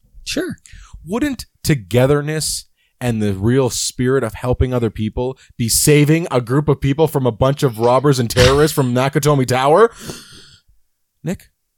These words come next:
Speaker 1: You know, that's, that's a great point.
Speaker 2: Just
Speaker 1: I'm not, I'm
Speaker 2: saying.
Speaker 1: not gonna deny it.
Speaker 2: And
Speaker 1: Uh, that's a very
Speaker 2: Will-
Speaker 1: well thought out argument.
Speaker 2: And, uh,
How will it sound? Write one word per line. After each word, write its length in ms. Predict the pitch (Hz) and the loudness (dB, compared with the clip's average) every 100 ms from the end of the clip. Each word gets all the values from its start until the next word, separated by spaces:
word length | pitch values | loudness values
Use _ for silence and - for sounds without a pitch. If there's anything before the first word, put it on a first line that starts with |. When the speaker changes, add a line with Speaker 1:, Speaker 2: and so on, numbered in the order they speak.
| _ _ _ _ _ _ | _ _ _ _ _ _
Speaker 1:
You 120 | 139 | -8
know, 220 | 147 185 | -4 -4
that's, 280 | 208 143 131 165 | -4 -4 -4 -6
that's 200 | 127 123 | -6 -6
a 40 | |
great 240 | 123 143 151 | 0 2 2
point. 300 | - 135 139 | 0 2 4
Speaker 2:
Just 500 | 117 175 - - - _ - 135 | 4 2 0 -4 -16 _ -2 0
Speaker 1:
I'm 80 | 143 | 4
not, 80 | - | 4
I'm 140 | 170 | 4
Speaker 2:
saying. 140 | 147 143 | 2 2
Speaker 1:
not 220 | 143 147 | 2 4
gonna 180 | 175 170 | 0 -2
deny 340 | 170 180 196 | -2 0 0
it. 200 | 147 160 | 0 -2
Speaker 2:
And 360 | 208 202 196 _ - | -4 -4 -6 _ -12
Speaker 1:
Uh, 240 | 117 127 | -12 -6
that's 240 | 135 127 139 | -6 -4 -2
a 120 | 131 | -4
very 260 | 123 135 147 | -2 2 4
Speaker 2:
Will- 100 | 151 | 4
Speaker 1:
well 280 | 147 139 156 | 4 4 4
thought 360 | 151 151 151 151 | 2 2 4 4
out 180 | 151 | 4
argument. 500 | 160 139 127 131 240 - | 2 2 0 -2 -2 -2
Speaker 2:
And, 440 | 139 139 135 139 _ _ _ _ - | 0 2 0 -4 _ _ _ _ -8
uh, 480 | 131 123 117 107 | -4 -2 -2 -4